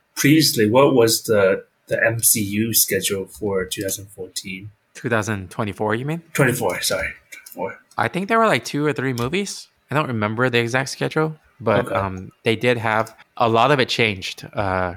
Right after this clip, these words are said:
Speaker 2: recently because they were, I think, um, was it, what's his name? Bob Chapek? Is that his name for Disney?
Speaker 1: Mm-hmm.
Speaker 2: Um, he came back to his role or, like, whatever it was. He's, like, C E O or something like that. I can't remember,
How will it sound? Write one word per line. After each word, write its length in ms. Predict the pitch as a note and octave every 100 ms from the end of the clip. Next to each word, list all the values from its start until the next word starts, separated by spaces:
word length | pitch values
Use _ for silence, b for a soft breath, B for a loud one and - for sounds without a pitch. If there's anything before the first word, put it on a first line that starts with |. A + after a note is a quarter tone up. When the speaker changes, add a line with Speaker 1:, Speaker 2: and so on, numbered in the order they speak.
| -
Speaker 2:
recently 480 | G#2 - - - - _ -
because 360 | A2+ - G#2+ G2
they 180 | G#2+ G2+
were, 360 | G2 F#2+ F2+ - _ B B B -
I 80 | C3
think, 340 | A#3 C#4+ -
um, 480 | B2+ A2+ G2 F#2 F2 _ _ - G#2
was 140 | G#2+
it, 240 | A#2 - - - -
what's 160 | B2+
his 80 | C#3+
name? 300 | D3 D#3 C#3+ -
Bob 300 | A#2+ A#2+ -
Chapek? 340 | - A#2 F3 F#3 _ _ - -
Is 80 | A2+
that 80 | A#2+
his 120 | A#2
name 160 | D3 - _ _
for 120 | A#2+
Disney? 280 | G#2+ A#2+ C3+
Speaker 1:
Mm-hmm. 420 | G2+ A#2 A#2+ C#3+ C#3+ - _ -
Speaker 2:
Um, 440 | A2 G2 G2 F#2+ _ _ -
he 500 | - D3+ C#3 C3 B2 _ _
came 340 | D3+ D3 B2+
back 460 | A2 B2+ C#3 - -
to 480 | - A2+ G#2 F#2 F#2 - _
his 280 | - A#2 G2
role 500 | G2 G2 G2 B2 E3+ -
or, 360 | G#2 G2 F#2+ -
like, 160 | F#2
whatever 340 | G2+ G2+ G2+ A2+
it 100 | C3
was. 300 | C3+ D3 - B B B
He's, 140 | F3+
like, 280 | G#3+ C3+ -
C 280 | - D#3+ C#3+
E 40 | B2
O 60 |
or 80 | G#2+
something 240 | - G2 F#2
like 100 | G2
that. 100 | -
I 60 |
can't 180 | - D3+
remember, 300 | A2 G2 F#2